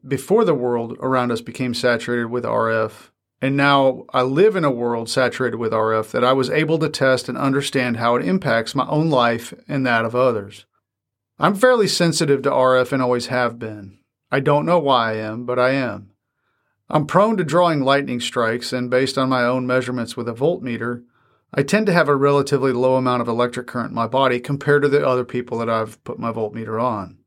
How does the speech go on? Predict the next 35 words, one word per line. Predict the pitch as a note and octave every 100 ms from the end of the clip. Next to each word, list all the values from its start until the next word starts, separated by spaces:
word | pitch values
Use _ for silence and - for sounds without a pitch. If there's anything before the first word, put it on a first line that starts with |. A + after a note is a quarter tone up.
| _ _ _ _ -
I've | D#3+ G3
also | A#3+ C4
had | F#3+ F3+
a | D3+
sensitivity | - D#3 C#3+ - D3 C3+ C3+
to | C#3
the | A#2
spiritual | - - C#3 B2+ B2
realm | A#2+ A2+ A2+
for | A2+ B2
as | A#2
long | B2 B2+
as | B2
I | A#2 A2
can | A2 A#2
remember. | A2+ A2+ A2 G2 G2+ _ _ _ _ _ _
I | D3
don't | E3+ G3 F#3
know | E3
if | C#3+
any | D#3 D3
of | B2
these | C3 B2+
three | C#3+ C3
facts | - B2+ A#2+ -
intertwine | D3 B2 - D#3 F3 D#3
with | B2+ B2 A#2+
or | A#2+ B2
help | A#2+
explain | A2 - G3 G#3
my | F3+ C3
sensitivity | - A#2+ A#2+ - A#2+ A#2
to | A#2 G#2+
R | A2 A2+
F, | A2+ A2